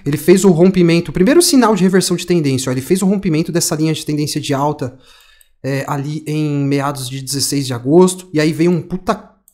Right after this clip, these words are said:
né, uma puta lapada pra baixo, que eu vinha sinalizando aqui, que, cara, tava prestes a acontecer um movimento muito forte,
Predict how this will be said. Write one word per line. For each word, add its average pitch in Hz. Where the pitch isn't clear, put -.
né, 151
uma 156
puta 175
lapada 185
pra 170
baixo, 143
que 196
eu 240
vinha 180
sinalizando 196
aqui, 165
que, -
cara, 175
tava 160
prestes 214
a 214
acontecer 196
um 185
movimento 175
muito 190
forte, -